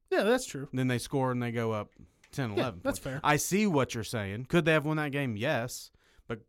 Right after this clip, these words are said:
Speaker 2: could they have lost by more in that game as well? Yes. So I, you know, I see both sides of it.
Speaker 1: Yeah, I guess that's fair.
Speaker 2: And then
Speaker 1: I'll,
Speaker 2: kind
Speaker 1: I'll
Speaker 2: of
Speaker 1: concede
Speaker 2: talking
Speaker 1: that.
Speaker 2: about being in every, every game, and we wanna talk, you wanted to bring up Lamar, whose numbers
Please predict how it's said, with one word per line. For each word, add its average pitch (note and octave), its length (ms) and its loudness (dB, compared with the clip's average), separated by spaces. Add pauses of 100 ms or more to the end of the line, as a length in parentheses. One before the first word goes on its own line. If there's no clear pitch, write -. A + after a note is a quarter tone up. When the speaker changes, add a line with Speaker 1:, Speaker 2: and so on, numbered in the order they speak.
(100)
Speaker 2:
could D#3 160 0
they C3 100 0
have A#2+ 100 -2
lost B2 220 -4
by G#2+ 140 -4
more C#3+ 220 0
in A#2+ 80 -2
that G#2 140 -6
game G#2+ 240 -6
as G#2 240 -8
well? B2+ 280 -4
Yes. G2 500 -16 (560)
So - 140 -4
I, A2+ 80 0
you A#2+ 200 -4
know, A2+ 100 -4
I G#2+ 80 -4
see G#2+ 160 -10
both F#2+ 200 -10
sides F2 300 -10
of D#2+ 160 -16
it. - 80 -14
Speaker 1:
Yeah, D3+ 140 -4
I D#3+ 60 -6
guess D3 180 -10
that's G#2+ 160 -16
fair. - 100 -6
Speaker 2:
And E3 100 4
then E3 140 6
Speaker 1:
I'll, D3 40 -2 (120)
Speaker 2:
kind F3+ 160 10
Speaker 1:
I'll A3+ 60 12
Speaker 2:
of A3 80 4
Speaker 1:
concede G3 180 0
Speaker 2:
talking G3+ 280 10
Speaker 1:
that. G3 40 4
Speaker 2:
about F3 180 8
being F3 220 6
in D#3 100 0
every, D3 280 0
every C3+ 260 -2
game, E3 260 2
and B2+ 120 0
we C3 100 0
wanna C3+ 220 -2
talk, C3 300 -2
you C#3 140 -10
wanted C3+ 200 -6
to A#2+ 60 -8
bring B2+ 180 -4
up A2+ 120 -6
Lamar, A2 460 0 (280)
whose C#3 180 -2
numbers D3+ 580 2